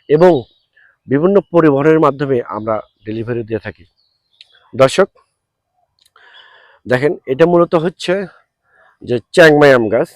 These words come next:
দেখেন, আমগুলো কীরকম বিশাল বিশাল আম, অনেক সুন্দর সুন্দর আম। আহ, কালারিং কিন্তু,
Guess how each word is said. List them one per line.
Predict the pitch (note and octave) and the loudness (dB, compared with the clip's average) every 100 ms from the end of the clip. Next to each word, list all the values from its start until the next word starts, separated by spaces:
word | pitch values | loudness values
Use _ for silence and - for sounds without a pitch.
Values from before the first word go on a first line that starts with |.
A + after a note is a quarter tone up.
| _ | _
দেখেন, | A#2+ A2+ - | -8 -8 -4
আমগুলো | A#2 C#3+ B2+ C#3 | -2 0 0 -2
কীরকম | C3 C3 A#2 A2+ | 0 -4 -4 -8
বিশাল | A2+ - B2 | -8 -6 -6
বিশাল | A#2+ - A#2+ | -6 -6 -4
আম, | A2+ D#3 D#3 _ _ _ _ _ _ - | -4 -6 -16 _ _ _ _ _ _ -4
অনেক | B2 - | -4 -4
সুন্দর | - C3 B2+ | -4 -2 -4
সুন্দর | - A#2 A2+ G#2+ | -6 -8 -6 -6
আম। | A#2 | -8
আহ, | D3+ _ _ _ _ - A2 A2 A2+ | -12 _ _ _ _ -10 -4 -2 -2
কালারিং | - A#2+ A#2 B2+ | 0 0 0 -4
কিন্তু, | - B2+ A#2 B2 | -8 -8 -6 -6